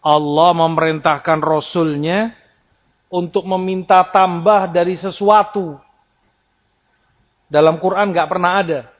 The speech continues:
perintah Allah kepada Rasulnya untuk meminta tambah sesuatu.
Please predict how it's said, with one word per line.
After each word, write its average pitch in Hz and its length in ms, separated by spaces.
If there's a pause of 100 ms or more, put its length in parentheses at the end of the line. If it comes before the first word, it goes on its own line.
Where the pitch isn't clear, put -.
(1080)
perintah 160 400
Allah 175 240
kepada 170 320
Rasulnya 170 800 (1120)
untuk 202 480
meminta 214 640
tambah 208 480
sesuatu. 202 720